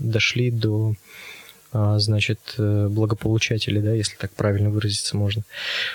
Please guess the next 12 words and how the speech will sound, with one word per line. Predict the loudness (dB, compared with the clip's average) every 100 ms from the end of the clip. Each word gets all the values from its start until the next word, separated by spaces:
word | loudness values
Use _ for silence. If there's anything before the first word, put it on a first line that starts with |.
| 0
Вот, | 4 6 4 0 0
э, | 4 6 4 2 _ -20 _ -20 -20 -20 _ _ -2
и | 2 4 4
в | 2 2
этом, | 4 2 2 2
в | 2
этом | 2 2
и |
в | 2
прошлом | 0 2 2
году | 2 2 2
я | 4 4 6 6 4